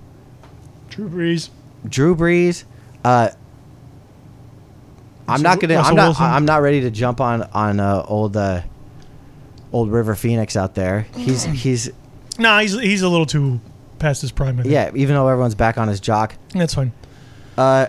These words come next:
Speaker 2: and, uh, and of course, there's one we're not mentioning.
Speaker 1: Case Keenum.
Speaker 2: Exactly.
Speaker 1: <laughs>
Speaker 2: Yo, dude.
Speaker 1: Yo, dude.
Speaker 2: Did, uh, did Case Keenum deliver?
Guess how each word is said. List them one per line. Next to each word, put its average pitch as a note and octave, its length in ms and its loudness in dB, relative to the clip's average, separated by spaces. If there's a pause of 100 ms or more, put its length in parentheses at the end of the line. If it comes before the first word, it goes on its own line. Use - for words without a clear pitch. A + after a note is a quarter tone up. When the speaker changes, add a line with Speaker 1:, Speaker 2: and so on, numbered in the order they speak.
(100)
Speaker 2:
and, D3+ 200 4
uh, D3 140 4
and D3+ 180 0
of C#3 80 0
course, C3+ 500 -2 (260)
there's A2+ 240 -2
one A2+ 260 0
we're G2 280 -2 (160)
not G#2 260 -4
mentioning. D#2+ 560 -8 (480)
Speaker 1:
Case C#3+ 200 0
Keenum. D3 360 0
Speaker 2:
Exactly. D2+ 600 -6
Speaker 1:
<laughs> - 1160 -16 (2500)
Speaker 2:
Yo, A2 200 0
dude. G2 320 -2 (680)
Speaker 1:
Yo, F#3 320 0
dude. D#3 440 -2
Speaker 2:
Did, A2 180 -4
uh, G#2+ 240 -2 (1200)
did - 120 -8
Case A#2 220 -2
Keenum A#2 280 -2
deliver? A2 440 -4